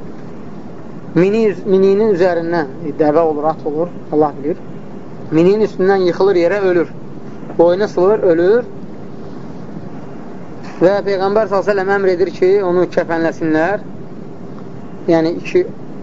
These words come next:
parça ilə, rida və izarla kəfənləsinlər, ətirləməsinlər,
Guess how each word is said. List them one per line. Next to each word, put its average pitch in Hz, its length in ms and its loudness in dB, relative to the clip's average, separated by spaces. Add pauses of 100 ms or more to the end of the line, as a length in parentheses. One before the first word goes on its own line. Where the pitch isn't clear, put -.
(800)
parça 156 440 2
ilə, 135 160 -6 (440)
rida 160 380 4
və 175 160 2
izarla 143 440 -2 (540)
kəfənləsinlər, 170 1000 0 (1200)
ətirləməsinlər, 180 1080 0